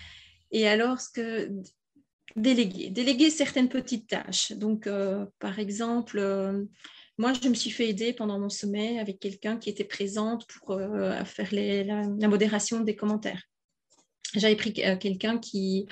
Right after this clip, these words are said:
ben, animait le groupe Facebook. Donc, c'était pas moi qui animais le groupe Facebook parce que je sentais que ça allait être de trop. Euh, j'ai délégué mon branding. Le branding du sommet, je l'ai fait faire par quelqu'un. Donc, voilà, j'avais pas envie de me prendre la tête à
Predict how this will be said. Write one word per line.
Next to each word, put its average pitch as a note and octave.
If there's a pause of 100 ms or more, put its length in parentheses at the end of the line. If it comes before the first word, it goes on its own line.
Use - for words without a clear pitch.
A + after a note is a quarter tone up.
(1000)
ben, G3+
animait A3+
le G#3+
groupe -
Facebook. F#3+
Donc, F#3
c'était F#3+
pas G3
moi G3+
qui G#3
animais F#3+
le F#3
groupe -
Facebook G#3
parce F#3+
que -
je G3
sentais G3
que G3
ça F#3+
allait F#3
être F#3
de F#3+
trop. A3+ (760)
Euh, G3+
j'ai G#3+
délégué G#3
mon G3
branding. G3
Le G3+
branding G3+
du G3+
sommet, F#3
je F#3
l'ai F#3+
fait F#3+
faire -
par -
quelqu'un. F#3
Donc, F3+
voilà, F#3
j'avais -
pas F#3
envie F#3+
de F#3
me F#3+
prendre F#3+
la F#3+
tête G3+
à F#3+